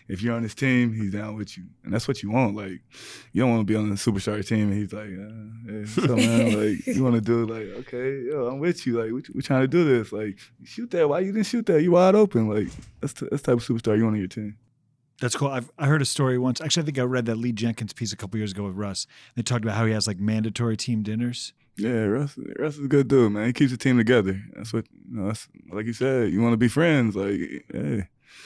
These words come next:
Speaker 1: I know, I'm sure Golden State, they might not like each other all the time, but I'm pretty sure they're all <laughs> close 'cause they're
Speaker 3: Right.
Speaker 1: winning a lot of games.
Speaker 3: Yeah, I know that's something Kerr really values and that he brings with him from Popovich of, like, you gotta get along, you gotta have the familia, 'cause it's basketball. I mean, it's not like football where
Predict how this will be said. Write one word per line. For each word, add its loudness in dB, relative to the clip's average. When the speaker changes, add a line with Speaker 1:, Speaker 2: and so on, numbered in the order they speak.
Speaker 1:
I -4
know, 4
I'm 0
sure 4
Golden 4
State, 4
they 6
might 4
not 2
like 0
each -10
other -4
all 8
the 6
time, 0
but 0
I'm 2
pretty 4
sure 2
they're 6
all 6
<laughs> 0
close -2
'cause -8
they're -2
Speaker 3:
Right. 4
Speaker 1:
winning 2
a -2
lot 2
of -2
games. -2
Speaker 3:
Yeah, 0
I 0
know 4
that's 0
something 2
Kerr 2
really 2
values -2
and -4
that -4
he -4
brings -2
with -4
him -4
from -6
Popovich -6
of, -10
like, -8
you -10
gotta -2
get 0
along, -2
you -2
gotta 4
have 2
the 0
familia, 0
'cause 2
it's 0
basketball. -2
I -6
mean, 2
it's -4
not 2
like -2
football 0
where -2